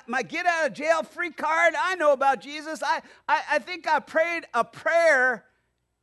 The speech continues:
in my youth group as a kid. I even walked an aisle one day when I was going through a rough time.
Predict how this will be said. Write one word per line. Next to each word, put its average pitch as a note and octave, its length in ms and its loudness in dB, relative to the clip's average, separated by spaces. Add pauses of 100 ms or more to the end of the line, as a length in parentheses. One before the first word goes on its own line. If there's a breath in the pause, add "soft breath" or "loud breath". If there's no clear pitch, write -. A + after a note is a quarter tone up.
in A#3+ 100 -8
my A#3 140 2
youth C#4 260 -4
group A3+ 220 -10
as G#3 80 -12
a G3 40 -16
kid. C#4 380 -2 (1400)
I F4 240 -2
even D4 400 -4
walked C#4+ 380 0
an C4+ 80 -2
aisle D#4+ 300 6
one C4 180 0
day C4+ 160 2
when C4 160 -2
I C4 120 -2
was A#3 120 -4
going B3+ 300 -6
through B3 200 -6
a G#3+ 40 -6
rough A#3 380 2
time. B3+ 600 -6